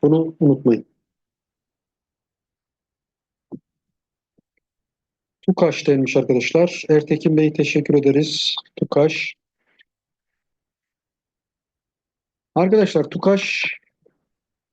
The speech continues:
olumsuz bir görüntüsü var. Yani yedi yirmi beş, yedi otuzları geçmesi lazım ki yukarı yönlü bir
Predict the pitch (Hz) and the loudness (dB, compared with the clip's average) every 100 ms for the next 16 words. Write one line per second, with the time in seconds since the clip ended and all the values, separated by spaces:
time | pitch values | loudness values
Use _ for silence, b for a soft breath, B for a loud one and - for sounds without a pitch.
0 | _ _ _ - 170 175 175 175 139 135 | _ _ _ 0 2 2 0 -2 0 2
1 | 135 120 - - 156 185 - - _ _ | 2 0 -6 0 2 2 -4 -20 _ _
2 | _ _ _ _ _ _ _ _ _ _ | _ _ _ _ _ _ _ _ _ _
3 | _ _ _ _ _ - 160 151 151 165 | _ _ _ _ _ -2 2 2 2 4
4 | 185 196 165 170 175 175 170 165 160 165 | 4 4 4 2 2 0 2 0 2 0
5 | 165 151 165 156 151 165 156 160 151 131 | 0 0 0 0 -2 -2 -2 2 2 0
6 | 123 - 170 151 143 151 147 139 131 143 | -2 2 2 2 0 0 2 2 4 4
7 | 147 147 - | 2 0 -6